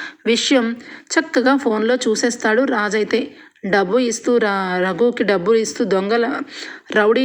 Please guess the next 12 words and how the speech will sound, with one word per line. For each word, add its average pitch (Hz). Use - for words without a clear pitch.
దొంగకి 220
రఘుకి 208
డబ్బు 190
ఇస్తూ 220
అడ్డంగా 247
దొరికిపోతుంది. 208
ఇక 220
వెంటనే, 214
"ఈ 233
వీడియో 220
పక్కన 294
పెడదాం, 220